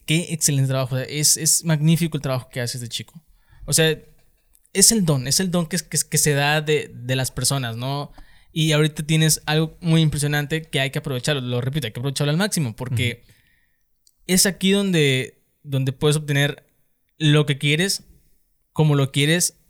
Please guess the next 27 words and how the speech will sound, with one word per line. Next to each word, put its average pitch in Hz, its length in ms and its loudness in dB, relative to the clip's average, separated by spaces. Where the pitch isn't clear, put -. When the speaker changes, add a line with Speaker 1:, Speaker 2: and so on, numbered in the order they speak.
Speaker 1:
y 151 80 -2
la 127 120 0
forma 160 220 0
en 139 120 -6
que, - 340 -8
en 135 140 -2
que 143 100 -2
lo 131 140 0
quieres 139 160 2
llevar. 123 360 -2
Speaker 2:
Sí, 139 220 0
no, 143 180 2
bueno, 120 220 2
primero 120 280 2
gracias, 143 560 2
güey, 151 140 2
por, 131 240 2
<laughs> 147 360 2
por 135 160 2
los 127 240 2
halagos. 123 520 2
Muchas, 120 360 0
muchas 120 340 0
gracias, 110 360 0
güey. 104 120 0
En 107 80 0
serio, 110 480 0